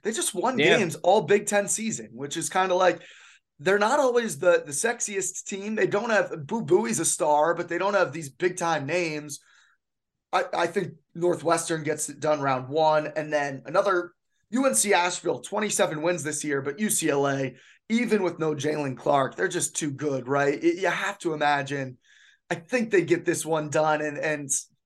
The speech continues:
Speaker 1: maybe survive a scare, but I like U C L A round one.
Speaker 2: Yeah, I like U C L A. I think I'm gonna have them going pretty far. So I hope they get
Speaker 1: Cool.
Speaker 2: past U N C Asheville in round one, but, uh, like I said, I could see a two fifteen happening again this year. We'll see.
Speaker 1: Yep.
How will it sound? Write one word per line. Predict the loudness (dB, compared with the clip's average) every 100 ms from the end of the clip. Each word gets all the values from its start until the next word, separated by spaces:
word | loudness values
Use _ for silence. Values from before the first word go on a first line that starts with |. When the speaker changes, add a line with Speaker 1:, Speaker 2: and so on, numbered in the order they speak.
| _
Speaker 1:
maybe | -4 -2 -2
survive | -2 -2 2 2
a | 2
scare, | -2 0 0 0
but | -2 -2
I | 0
like | 0 -2
U | -8
C | -8 -8
L | -8
A | -10
round | -12 -16
one. | -16 -16 -2
Speaker 2:
Yeah, | 2 4 4 6
I |
like | 6 6 4
U | 0
C | 2 2
L | 2 4
A. | 2 2
I |
think | 0 0
I'm | 0
gonna | -2
have | -2
them | -4 -4
going | -4 -4
pretty | -6 -8 -8
far. | -8 -8 -8
So | -6 -6 -6 -8 -10
I | -6
hope | 0 0 2
they | 2
get | 2
Speaker 1:
Cool. | 4
Speaker 2:
past | 2 2
U | 2
N | 2 2
C | 0
Asheville | 0 0 -2 -2
in | -2
round | -2 -2 -2
one, | -4 -6
but, | -6 -6 -4
uh, | -2 2
like | 2
I | 2
said, | 2 2
I | 2
could | 0 0 -2
see | 2
a | 0
two | 0 -2 0
fifteen | -2 -4 -2 2 2 0 -4 _ _
happening | -4 -4 -2 -2 -2
again | -4 -4
this | -6 -10 -10
year. | -8
We'll | -8 -8
see. | -6 -2
Speaker 1:
Yep. | 0 0